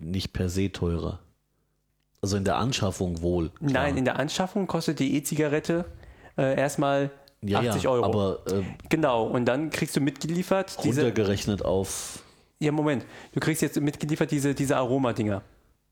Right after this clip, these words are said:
Speaker 1: diese Depots.
Speaker 2: Ja, dort, wo diese Aromastoffe drin sind.
Speaker 1: Ja.
Speaker 2: Und ein Aromadepot, äh, kannst du irgendwie, weiß ich nicht.
Speaker 1: Das variiert, da gibt's aber auch verschiedene.
Speaker 2: Genau.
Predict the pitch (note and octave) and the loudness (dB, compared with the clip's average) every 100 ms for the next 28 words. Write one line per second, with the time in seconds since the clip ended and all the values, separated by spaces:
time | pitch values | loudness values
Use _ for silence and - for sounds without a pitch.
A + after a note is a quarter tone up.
0 | _ - G#2 G#2 F#2 - F2+ E2+ - - | _ -4 -4 0 -2 0 0 0 -6 -2
1 | B2+ G#2+ G#2+ B2 B2+ B2+ B2+ A2+ A#2 A#2 | 0 0 0 -2 0 0 2 2 2 2
2 | A#2 A#2+ A2 A2+ A2+ - G2+ G2+ - - | 0 0 0 0 -2 -2 -2 -2 -8 -4
3 | G#2 F2+ G2 - B2 B2 A#2+ C#3 C#3 C3+ | -2 -2 -4 -2 0 2 0 2 0 2
4 | D3 C#3+ C#3+ D3+ C#3+ C#3 D3 C#3+ D3 - | 0 2 0 0 -2 0 0 2 2 2
5 | C3+ C3+ C3 C3 - C#3 B2+ B2 B2 A#2+ | 2 0 0 -2 -2 0 0 2 2 2
6 | A#2 - _ A2+ A2+ A2+ G#2+ G2+ - F2+ | -2 -8 _ -2 0 0 0 0 -2 0
7 | G2+ F#2 F2+ F#2+ F2+ F#2+ - F#2 D#2+ - | 0 2 2 0 -2 -2 -2 -2 -2 -4
8 | - - G2+ C#3 B2 A2 G#2 | -6 -6 -2 0 2 2 0